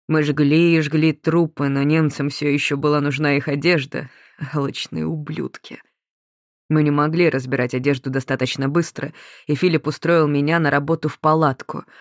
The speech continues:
Мы искали монеты и драгоценности, зашитые в швы и подолы. Мне очень повезло. Вторую печь закрыли в конце сорок четвёртого года, а палатку в новом году.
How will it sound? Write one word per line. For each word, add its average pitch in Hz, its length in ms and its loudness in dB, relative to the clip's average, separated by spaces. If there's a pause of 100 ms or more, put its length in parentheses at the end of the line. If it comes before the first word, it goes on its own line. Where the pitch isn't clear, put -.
(180)
Мы 147 140 2
искали 143 320 0
монеты 143 420 2
и 143 40 4
драгоценности, 143 840 0
зашитые 143 520 0
в - 40 -8
швы 160 320 -2
и 160 140 -4
подолы. 147 540 -2 (540)
Мне 151 140 4
очень 156 260 2
повезло. 151 560 0 (360)
Вторую 160 380 2
печь 139 280 -2
закрыли 135 360 0
в 131 80 -2
конце 143 320 0
сорок 143 280 -2
четвёртого 143 580 -2
года, 135 440 2
а 117 60 0
палатку 143 460 2
в 156 60 2
новом 147 320 2
году. 143 400 -2